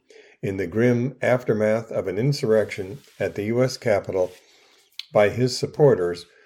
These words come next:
who sought to stop the certification of Biden's win, and Trump was the first president to be impeached twice.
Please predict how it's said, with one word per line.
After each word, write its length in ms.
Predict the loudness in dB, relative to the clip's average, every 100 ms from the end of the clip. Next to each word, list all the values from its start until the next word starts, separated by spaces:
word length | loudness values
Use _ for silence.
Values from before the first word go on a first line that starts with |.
| _ -2
who 140 | -2
sought 360 | 2 2 2 -2
to 100 | -8
stop 540 | -4 0 0 0 -6
the 100 | -8
certification 920 | -4 -2 -2 -4 -4 -2 -4 -4 -8
of 200 | -6 -6
Biden's 500 | 0 0 0 -2 -6
win, 400 | 0 2 2 -4 -10 _ _ _ _ _
and 220 | -6 -6
Trump 380 | 0 2 2 0 -10 _ -10
was 240 | -10 -8
the 80 | -4
first 360 | 0 0 0
president 520 | 2 2 2 -2 -6 -10 _ -12
to 100 | -8
be 240 | -6 -4
impeached 600 | -4 -6 -4 -4 -4 -12 -18
twice. 560 | -4 -2 0 -4 -12